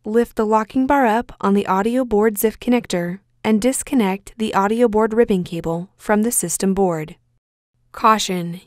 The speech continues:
use care to prevent damaging the zif connector and ribbon cable. Remove the four three millimeter P one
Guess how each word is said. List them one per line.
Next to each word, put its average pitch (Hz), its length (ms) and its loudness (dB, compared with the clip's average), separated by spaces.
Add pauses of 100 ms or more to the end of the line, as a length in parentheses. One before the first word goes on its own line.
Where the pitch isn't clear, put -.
(160)
use 220 360 -2
care 233 340 0
to - 160 -4
prevent 190 340 -2
damaging 202 520 2
the 196 80 0
zif 196 280 -4
connector 190 580 -4 (120)
and 233 160 0
ribbon 190 320 0
cable. 180 460 -2 (1000)
Remove 254 540 2
the 208 80 0
four 220 420 2
three 247 300 0
millimeter 185 720 0
P 247 240 -2
one 185 380 -2